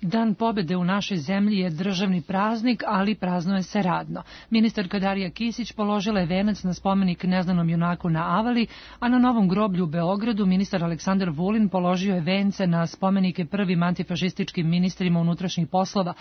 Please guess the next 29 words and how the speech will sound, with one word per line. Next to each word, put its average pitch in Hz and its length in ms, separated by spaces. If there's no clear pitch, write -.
Aleksandru 214 540
Leki 185 300
Rankoviću 208 840
i 202 80
Slobodanu 170 560
Peneziću 165 500
Krcunu. 165 480
Posle 196 260
dve 185 180
godine 190 380
pauze, 202 500
manifestacija 180 760
Besmrtni 175 580
puk, 208 340
koja 214 160
se 202 220
u 202 120
Srbiji 190 360
obeležava 175 520
od 151 80
dve 151 220
hiljade 160 360
šesnaeste 202 540
godine, 202 380
ponovo 233 360
je 165 120
održana 175 760
u 170 260
Beogradu. 165 720